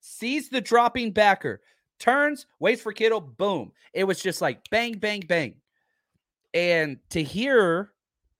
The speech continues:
him talk about, uh, George Kittle right there, to hear him talk about,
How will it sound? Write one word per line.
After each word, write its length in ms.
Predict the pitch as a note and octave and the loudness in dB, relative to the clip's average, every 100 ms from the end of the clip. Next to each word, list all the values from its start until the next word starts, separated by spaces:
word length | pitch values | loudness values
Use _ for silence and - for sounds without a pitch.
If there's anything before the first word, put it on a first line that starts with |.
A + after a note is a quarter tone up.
| _ | _
him 200 | - F3+ | -6 -6
talk 340 | D#3 G#3 C#4 B3+ | 0 2 2 0
about, 640 | F#3 D#3 B2+ C3 C3+ - _ _ _ - | 2 2 2 0 -4 -12 _ _ _ -18
uh, 60 | A2 | -6
George 300 | D#3+ C#3 - | 0 0 0
Kittle 320 | C4 G#3+ B2 | 2 2 2
right 180 | A2 G#2+ | -2 -4
there, 360 | A2 G2+ C#3 _ _ _ _ | -4 -4 -6 _ _ _ _
to 100 | D#3+ | -4
hear 260 | C#3 G3+ A#3+ | 0 2 4
him 200 | A3+ F#3 | 0 -2
talk 340 | F3+ F#3+ A3 | 2 4 2
about, 480 | D#3 B2+ A#2 A2 | 0 0 2 0